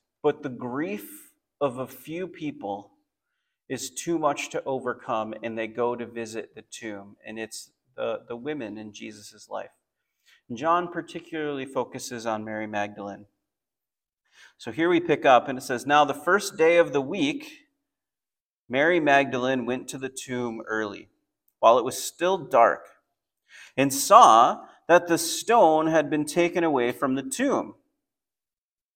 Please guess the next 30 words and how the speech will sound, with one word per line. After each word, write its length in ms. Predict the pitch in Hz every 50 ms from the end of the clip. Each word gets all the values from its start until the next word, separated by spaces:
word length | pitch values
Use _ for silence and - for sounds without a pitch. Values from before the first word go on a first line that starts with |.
| _ _ _ _ _ _ _ _ _ _ _
Then 260 | 120 131 156 190 226
she 240 | 220 - - 226 214
ran 640 | 175 147 151 139 120 110 107 110 139 160 185 - - - - _ _ -
and 180 | 131 135 135 135
came 320 | - 165 170 165 165 160 160
to 80 | 156
Simon 480 | 139 - - - 151 160 180 185 190 185
Peter 500 | - - - 123 113 107 104 117 127 - - - - _ -
and 220 | 151 156 190 196 190
to 160 | - 208 208
the 220 | 180 214 - - -
other 300 | 156 196 190 202 190 190
disciple 640 | 180 180 - - 214 202 202 196 - 143 147 143
whom 280 | 143 165 170 170 170 160
Jesus 580 | - 147 160 170 165 160 165 160 151 - -
loved, 460 | - 151 160 143 107 95 110 120 -
and 180 | - - 123 123
said 280 | - - 151 147 139 143
to 80 | 143
him, 340 | 123 117 113 113 110 110 - _ - - - _ _
'They 120 | - 143 151
have 180 | 147 135 147 147
taken 420 | - - 160 180 180 175 208 190
away 280 | 185 170 165 160 160 165
the 120 | 151 147
Lord 480 | 135 135 151 151 135 113 104 104 107 - - - -
out 200 | 127 156 165 165
of 120 | 151 135
the 80 | 135 131
tomb, 600 | 131 135 - - 190 160 127 117 113 113 117 117